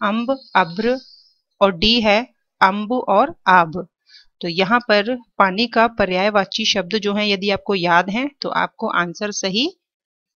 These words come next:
लगाना है, कौन सा आपका सही है। तो देखिए यहाँ पर जो आंसर रहेगा वो क्या रहेगा? आंसर रहेगा ऑप्शन सी, तोय,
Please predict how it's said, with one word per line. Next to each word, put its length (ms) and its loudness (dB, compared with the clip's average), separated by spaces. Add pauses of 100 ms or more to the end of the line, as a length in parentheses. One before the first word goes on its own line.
(180)
लगाना 440 0
है, 160 -4
कौन 240 -4
सा 140 0
आपका 240 -2
सही 380 -4
है। 160 -8 (3000)
तो 120 -2
देखिए 480 0 (240)
यहाँ 260 -2
पर 180 -4
जो 140 -2
आंसर 380 -4
रहेगा 440 -2 (180)
वो 100 -10
क्या 240 0
रहेगा? 500 -2 (400)
आंसर 360 -4
रहेगा 460 -4 (120)
ऑप्शन 520 -2
सी, 320 -4 (720)
तोय, 300 6